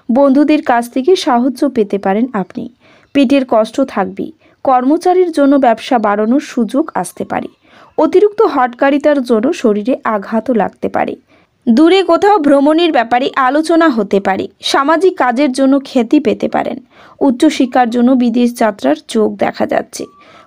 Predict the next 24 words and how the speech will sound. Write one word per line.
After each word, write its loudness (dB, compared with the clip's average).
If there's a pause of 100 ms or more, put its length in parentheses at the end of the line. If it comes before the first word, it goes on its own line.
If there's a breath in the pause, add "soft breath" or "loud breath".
কর্মস্থানে 0
অশান্তি 0
বৃদ্ধি -4
পাবে। -4 (400 soft breath)
একা 0
থাকতে -6
ভালো 0
লাগবে 0
আপনাকে। -8 (420 soft breath)
জমি 4
বাড়ি 2
কেনার 2
প্রস্তাব 0 (100)
আসতে -6
পারে। -6 (460 soft breath)
কর্মস্থানে 2
বিবাদ 2 (120)
অনেক 4
দূর 2
যাবে, -4 (260)
একটু 0
সাবধান -4
থাকুন। -8 (400 soft breath)
সংসারের 0